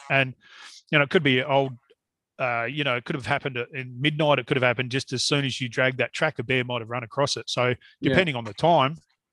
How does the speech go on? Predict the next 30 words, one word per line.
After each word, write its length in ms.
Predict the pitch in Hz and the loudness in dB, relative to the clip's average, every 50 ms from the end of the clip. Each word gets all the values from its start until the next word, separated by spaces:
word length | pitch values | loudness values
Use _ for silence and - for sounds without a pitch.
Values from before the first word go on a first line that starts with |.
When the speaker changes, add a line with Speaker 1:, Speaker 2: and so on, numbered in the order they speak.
| _ _ _ _ _ - | _ _ _ _ _ -4
Speaker 2:
But 80 | 135 135 | 0 2
the 80 | 147 | 4
dogs 340 | 143 165 170 165 151 135 135 | 4 4 4 4 2 2 0
will, 100 | 123 120 120 - | 0 -2 -4 -4
the 80 | 151 143 | -4 0
dogs 300 | 139 170 170 165 147 147 | 2 2 2 2 2 0
will 180 | 139 131 135 - | -2 -2 -4 -6
have 120 | 127 123 131 | -6 -2 -2
Speaker 1:
Well, 60 | 131 | -2
Speaker 2:
this, 260 | 117 107 104 - - - _ _ | -2 -4 -12 -12 -16 -18 _ _
Speaker 1:
the, 200 | 170 147 139 139 - - | -2 -2 -2 -2 -2 -6
Speaker 2:
they'll, 180 | 143 139 135 131 | -6 -4 -2 -2
they'll 0 | |
Speaker 1:
the 140 | 131 123 | -2 -2
Speaker 2:
scent 180 | 110 - 170 165 | 0 2 4 4
Speaker 1:
dogs 180 | 170 165 135 156 | 4 4 2 0
will 60 | 151 | 0
Speaker 2:
trail 120 | 113 110 107 | 0 0 -2
Speaker 1:
st-, 120 | 113 - - | -2 -6 -14
Speaker 2:
it. 40 | - _ _ _ _ _ _ - 185 | -20 _ _ _ _ _ _ -2 2
Speaker 1:
yeah, 240 | 220 226 131 87 - _ | 2 2 2 0 -4 _
dogs 260 | - 170 175 151 - - | 2 2 2 2 -2 -6
will 80 | 139 | -6
still 340 | - - - - 180 165 147 | -6 -4 0 2 2 2 2
scent 260 | - - 165 151 156 - - | 2 0 0 0 0 0 -2
that 220 | 143 135 123 - - | -2 -2 -2 -2 -2
bear. 300 | 147 135 123 110 104 - | -2 0 0 -2 -4 -4
Doesn't 180 | - 151 151 165 | -4 -4 -4 -2
matter 140 | 156 147 139 | -2 -4 -2
what 180 | 135 139 - | -2 -6 -8